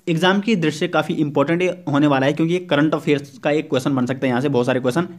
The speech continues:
क्योंकि करंट में ही इसका निर्माण कार्य पूरा हुआ है और उद्घाटन भी इसका आठ नवंबर, इसको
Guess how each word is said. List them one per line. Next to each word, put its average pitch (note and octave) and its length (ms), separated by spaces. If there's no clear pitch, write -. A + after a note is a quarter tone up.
क्योंकि F#3+ 180
करंट F#3 320
में F#3+ 160
ही A3 120
इसका F#3 300
निर्माण C#3+ 380
कार्य C3+ 320
पूरा D#3 200
हुआ C#3 280
है D3+ 140
और F3+ 160
उद्घाटन C3+ 460
भी C3+ 80
इसका C#3+ 280
आठ D#3+ 280
नवंबर, D#3+ 340
इसको F#3 380